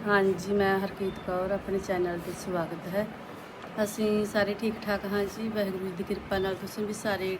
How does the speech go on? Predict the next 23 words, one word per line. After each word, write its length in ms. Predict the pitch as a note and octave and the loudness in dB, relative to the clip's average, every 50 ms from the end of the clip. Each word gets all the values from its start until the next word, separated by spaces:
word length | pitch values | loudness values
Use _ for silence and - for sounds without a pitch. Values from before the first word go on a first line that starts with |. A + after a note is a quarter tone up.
| - | -4
ਠੀਕ 140 | - G#3+ G3+ | -4 -4 -4
ਠਾਕ 680 | - - - - - F3+ F3+ F#3 F#3+ F#3+ - G3 F#3+ | -4 -8 -12 -8 -4 -2 0 0 0 0 -2 -2 0
ਹੋਵੋਗੇ। 440 | G3 G3 F#3+ G3 G3 G3 F#3+ A#3 C4 C4+ - - - - - - - - - - - - - - | 2 2 4 4 2 2 2 2 0 0 -2 -6 -10 -12 -12 -12 -12 -12 -12 -12 -12 -12 0 6
ਟਾਈਮ 260 | - G#3 G3+ G3+ G3+ G#3 | 8 10 10 10 8 6
ਹੈ 80 | G#3 | 4
ਸਵੇਰ 300 | G3+ - G#3+ G3+ G3+ G3+ | 4 2 2 4 4 4
ਦਾ, 140 | G3 A3 A3+ | 4 2 0
ਛੇ 240 | A3 - A3+ G3+ G3+ | 2 4 4 6 6
ਵੱਜ 280 | F#3+ G3+ F#3+ E3 E3 | 6 6 4 4 2
ਗਏ 200 | F3+ F#3+ G3 G3+ | 2 4 6 6
ਨੇ। 160 | G3+ G#3+ A#3 A#3+ - - - - - - - - - - - - - - - - - - - - - - - G#3+ | 6 6 4 2 0 -6 -10 -12 -10 -8 -8 -8 -8 -8 -10 -10 -10 -10 -10 -10 -10 -10 -10 -10 -10 -8 -2 4
ਬਹੁਤ 200 | F#3+ A3 A3+ A3+ | 8 8 8 8
ਸਾਰੇ 260 | A3 - B3 A#3+ B3 | 6 6 6 6 6
ਕੰਮ 260 | B3 B3 A3+ A3 G#3 | 6 6 6 6 6
ਕਰ 220 | G3+ A3 G#3+ G3+ G3 | 6 8 8 8 8
ਲਏ 180 | F#3+ F#3+ G3 | 8 6 6
ਨੇ। 160 | G3+ A3 A#3 A3 | 6 4 4 6
ਗਰਮੀ 540 | G3 G3+ G3+ G3+ F#3+ F#3 G3 G3+ G3+ G3+ | 8 8 8 8 8 6 6 6 8 8
ਹੈ 340 | G3+ G3 G3 G3+ G#3+ G#3+ G#3+ | 8 8 8 8 8 6 4
ਹੱਦੋਂ 480 | G#3 F3 G3+ G3+ F3+ E3 D3+ G3+ G3+ G3 | 4 2 2 2 2 4 6 6 6 6
ਵੱਧ, 320 | F3+ F3+ F#3 G3 G3 G3 | 6 4 2 2 4 2
ਹੱਦ 320 | G#3+ F#3+ G3 F#3+ F3 D#3+ F#3+ | 2 4 4 2 2 2 0
ਹੀ 140 | G#3 G3+ | 0 0